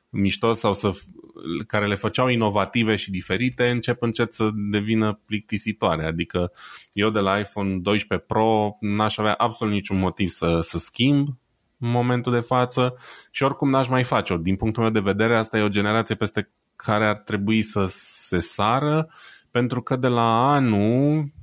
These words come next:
se promite, uh, U S B C, o, o chestie foarte importantă pentru telefoane și știu că toată lumea care e în I O S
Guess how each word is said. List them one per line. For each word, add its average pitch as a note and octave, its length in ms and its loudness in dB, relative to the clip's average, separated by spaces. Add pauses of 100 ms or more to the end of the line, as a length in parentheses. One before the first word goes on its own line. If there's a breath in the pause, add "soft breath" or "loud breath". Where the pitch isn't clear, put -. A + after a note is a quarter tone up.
(260)
se - 180 -4
promite, A#2 800 2
uh, F#2+ 640 2
U G2+ 140 2
S F#2+ 80 -2
B G2 80 -6
C, F2 200 -2 (880)
o, F#2+ 120 -4 (200)
o F#2+ 120 -2
chestie G2+ 320 -2
foarte G2+ 280 -2
importantă F#2+ 960 -2
pentru A#2+ 240 -4
telefoane C3 680 0
și A#2+ 200 -4
știu A2+ 260 0
că - 120 -4
toată F#2 260 -2
lumea F2+ 160 0
care E2+ 220 -2
e E2 60 0
în E2+ 420 0
I F2 40 2
O E2 240 2
S F2 100 -4